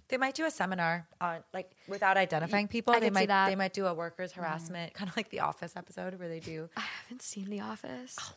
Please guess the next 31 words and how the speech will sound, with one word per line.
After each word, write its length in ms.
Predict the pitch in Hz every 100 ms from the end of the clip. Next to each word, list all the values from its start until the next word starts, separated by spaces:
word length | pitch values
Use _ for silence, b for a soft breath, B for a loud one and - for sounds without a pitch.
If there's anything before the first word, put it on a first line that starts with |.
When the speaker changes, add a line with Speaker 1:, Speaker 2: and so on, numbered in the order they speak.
| -
Speaker 1:
my 80 | - -
God, 120 | - -
they 100 | 196
do 120 | 202
a, 120 | 196 -
an 160 | 190 -
episode 320 | 175 - 165
on 80 | 165
harassment. 600 | 165 151 160 - 175 180 -
Speaker 2:
Oh 40 | 226 220
my 100 | 220 -
Speaker 1:
But 120 | 196
Michael 220 | 185 180 190
Speaker 2:
gosh. 60 |
Speaker 1:
Scott 280 | 180 156 - - _
is, 160 | 185 170
like, 140 | 156 - _ _ _ _ _ _ _ _ _ _
doesn't 220 | 180 160
know 80 | 165
the 80 | 151
first 240 | 160 151
thing 220 | - 143 147
about 260 | 151 233 -
Speaker 3:
<laughs> 160 | 240 208
Speaker 1:
anti-harassment, 920 | 190 - 175 175 180 190 208 190 202
so 160 | - 151
he 140 | 165
just, 180 | - 151
like, 140 | - -
fails. 460 | - - - -
But 240 | - 80